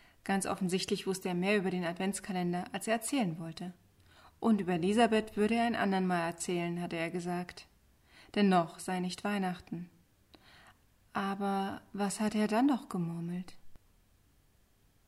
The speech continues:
Joachim dachte den Rest des Nachmittags an nichts anderes. Sabet, Thebas.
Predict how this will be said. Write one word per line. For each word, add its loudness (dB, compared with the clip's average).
Joachim 6
dachte 0
den 4
Rest 2
des -2
Nachmittags 0
an -2
nichts -4
anderes. -4
Sabet, -8
Thebas. -10